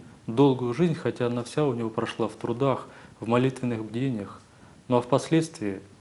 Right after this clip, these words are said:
после уже сорока лет, такие нёс он искушения от демонских сил, часто не приходили ему воочию, наносили какие-то раны, увечья, запугивали его.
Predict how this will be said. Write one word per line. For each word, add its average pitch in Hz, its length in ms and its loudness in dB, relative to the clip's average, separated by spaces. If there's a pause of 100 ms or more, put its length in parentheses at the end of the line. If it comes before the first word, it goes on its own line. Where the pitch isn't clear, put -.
(180)
после 123 320 4
уже 110 240 0
сорока 113 440 -2
лет, 110 300 -2 (540)
такие 117 540 2 (260)
нёс 120 320 0
он 113 120 -2
искушения 135 640 -2
от 113 200 -4
демонских 110 520 -4
сил, 98 300 -8 (320)
часто 143 380 0
не 120 100 0
приходили 123 540 0
ему 120 140 -2
воочию, 110 580 0
наносили 110 400 -4
какие-то 117 480 -2
раны, 117 240 2
увечья, 107 420 -2
запугивали 113 680 -4
его. 101 280 -8